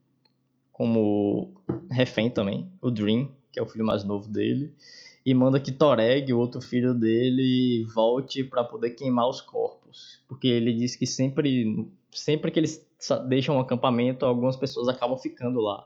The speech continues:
É, os mais velhos e mais fracos acabam morrendo por causa do frio, da fome. E pra que esses corpos não acabem virando whites, né, como aconteceu com o Thorwind, que é o outro filho do Thorwind, que ele teve que matar porque morreu de frio e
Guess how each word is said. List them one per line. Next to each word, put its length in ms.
É, 160
os 120
mais 220
velhos 480
e 20
mais 220
fracos 480
acabam 280
morrendo 440
por 100
causa 220
do 80
frio, 320
da 180
fome. 420
E 100
pra 140
que 100
esses 220
corpos 380
não 120
acabem 340
virando 480
whites, 440
né, 100
como 180
aconteceu 520
com 360
o 60
Thorwind, 800
que 80
é 20
o 80
outro 200
filho 260
do 100
Thorwind, 300
que 80
ele 80
teve 220
que 120
matar 400
porque 440
morreu 460
de 160
frio 520
e 360